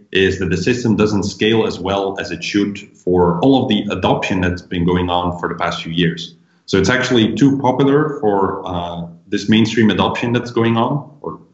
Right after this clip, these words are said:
not even going on yet, but the adoption is increasing too rapidly. And, uh, if we centralize the system more, then, yeah, we would be able to get more throughput and more users, but we essentially give up what Bitcoin was invented for in the long run.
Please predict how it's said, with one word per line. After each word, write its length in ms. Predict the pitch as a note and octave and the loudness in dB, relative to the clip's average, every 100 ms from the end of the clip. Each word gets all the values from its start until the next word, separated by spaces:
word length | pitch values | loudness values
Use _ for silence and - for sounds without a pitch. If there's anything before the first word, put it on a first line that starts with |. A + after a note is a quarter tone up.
| - | -4
not 140 | F#2+ | 2
even 220 | F#2 F#2 | 4 4
going 240 | F2+ F2+ F2+ | 4 2 2
on 180 | F2+ F#2 | 2 4
yet, 280 | F#2+ G2 - | 2 0 -4
but 240 | E2+ - - - | -8 -8 -14 -4
the 140 | G2+ | -2
adoption 400 | G2+ A2+ - - | 0 2 0 0
is 80 | G2 | 0
increasing 400 | G2 G#2 G#2 G2+ | 0 2 2 0
too 180 | F2+ F#2+ | -2 -2
rapidly. 560 | F2+ F#2+ F#2 - D#2+ - _ _ - - _ _ F#2 | 0 0 -2 -10 -16 -20 _ _ -20 -20 _ _ -2
And, 340 | F#2+ F#2 F#2 - - | 2 2 0 -2 -2
uh, 460 | E2+ E2+ E2 E2 - | 2 2 2 0 -2
if 260 | A2 - | -2 -2
we 500 | F#2 F#2+ G2+ G2 G2 - | -2 -2 0 -2 -2 -6
centralize 580 | - C#3 C#3+ A#2+ A2 F2+ | 0 2 4 2 2 0
the 80 | |
system 680 | F2+ G#2+ - A2 G2+ G2+ - _ | -2 -2 -2 -2 -2 -4 -12 _
more, 520 | F#2 G2 B2+ E3 - F#2 | -2 2 4 2 -2 -2
then, 520 | G2+ G2+ G2 - - _ _ _ | 0 0 -4 -10 -20 _ _ _
yeah, 260 | G2 A2+ | -2 2
we 160 | A#2 G#2+ | 4 6
would 160 | G#2+ A2 | 4 4
be 180 | G#2+ | 2
able 160 | G#2+ A2+ | 2 2
to 100 | G#2+ | 0
get 180 | G#2 G#2+ | -4 -4
more 140 | G#2 | -6
throughput 480 | - B2 B2 A#2 A2+ | -4 -4 0 2 2
and 80 | G2+ | 0
more 140 | G2 F2+ | -2 2
users, 400 | G2+ G#2+ A2 - | 2 2 -2 -2
but 200 | F#2 G2+ | -4 0
we 160 | G2 | 0
essentially 500 | G2 - - B2 G#2+ | 0 2 2 2 -2
give 280 | F#2 A2 - | 2 0 2
up 280 | A3 - - | 0 -2 -6
what 500 | F2 G#2 - - E2+ | -6 -6 -8 -18 -4
Bitcoin 400 | G2+ - G2+ F#2+ | -4 -2 -2 0
was 160 | F2+ | 0
invented 420 | F2+ E2+ F#2 F2+ - | 0 0 -2 -2 -4
for 260 | F2 F2 | -2 0
in 80 | E2+ | 2
the 80 | E2 | 2
long 220 | E2+ E2+ | 4 2
run. 300 | E2+ - - | 0 -6 -14